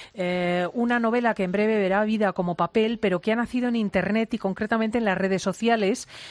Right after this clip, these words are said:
en Instagram, en Twitter, en Facebook y en Spotify, donde nuestra amiga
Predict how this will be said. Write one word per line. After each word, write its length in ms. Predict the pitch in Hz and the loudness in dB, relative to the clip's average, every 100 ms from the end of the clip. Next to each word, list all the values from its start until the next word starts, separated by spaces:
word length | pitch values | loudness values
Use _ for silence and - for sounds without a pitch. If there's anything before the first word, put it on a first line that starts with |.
| - | -8
en 180 | - 170 | -4 -2
Instagram, 600 | 175 - 160 190 208 214 | -2 -2 -2 0 0 0
en 160 | 175 170 | -2 -4
Twitter, 640 | - 202 226 208 202 185 | -6 -2 -2 0 0 2
en 140 | 165 | 0
Facebook 400 | - 202 208 202 180 | -2 -2 0 -2 -2
y 40 | |
en 60 | 165 | -4
Spotify, 680 | - 196 208 - 196 202 208 | -2 -2 -2 0 0 0 -2
donde 460 | 196 214 214 202 | 0 0 2 0
nuestra 420 | 196 190 175 - 214 | 0 -2 -4 -2 0
amiga 380 | 214 190 190 | 0 2 0